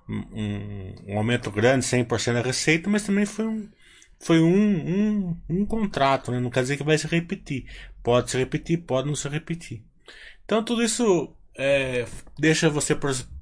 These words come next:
é, pressionado, não é isso que vai deixar você bem. Vai deixar você bem é você aumentar seu patrimônio, tá? Então, só quis fazer esse aten-, esse alento aí porque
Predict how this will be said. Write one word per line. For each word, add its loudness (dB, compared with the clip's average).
é, -4
pressionado, 4
não 4
é 6
isso 4
que -6
vai -2
deixar 0
você -4
bem. -4
Vai -4
deixar -2
você 0
bem 0
é 0
você -2
aumentar 0
seu -4
patrimônio, -6
tá? -8
Então, 0
só -6
quis -6
fazer 4
esse 2
aten-, -2
esse -8
alento -6
aí -2
porque -4